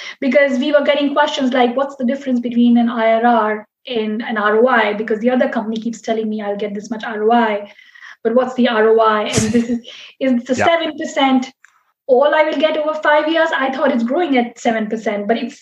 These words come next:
Speaker 1: annualized." So
Speaker 2: Yeah.
Speaker 1: things like that were a little difficult in those long form documents. So we're trying to work with our legal to say how we can represent all of this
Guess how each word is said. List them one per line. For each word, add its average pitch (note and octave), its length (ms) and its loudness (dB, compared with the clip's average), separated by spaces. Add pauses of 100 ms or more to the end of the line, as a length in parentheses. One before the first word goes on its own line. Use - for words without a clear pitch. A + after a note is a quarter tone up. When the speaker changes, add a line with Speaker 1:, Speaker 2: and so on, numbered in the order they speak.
(220)
Speaker 1:
annualized." A#3 760 2 (240)
So G#3+ 100 -4
Speaker 2:
Yeah. G#3+ 60 2
Speaker 1:
things F4 280 0
like A3+ 240 2
that C4 360 0
were B3+ 360 2 (100)
a C4 60 -6
little B3+ 240 2
difficult B3+ 600 0 (460)
in C4+ 200 0
those C4 240 4
long B3+ 260 2
form B3 300 2
documents. D#4+ 600 -2
So A#3 140 0
we're A#3+ 260 -2
trying D#4+ 680 -4
to C4 380 -2 (320)
work C4 260 2
with B3 160 -2
our A#3+ 80 4
legal A#3 320 2
to A#3 100 -2
say A#3 140 0
how A#3+ 260 2
we A#3+ 120 2
can A#3 180 -2
represent A3 500 -2
all A3+ 200 0
of G#3 100 -2
this G#3+ 400 -2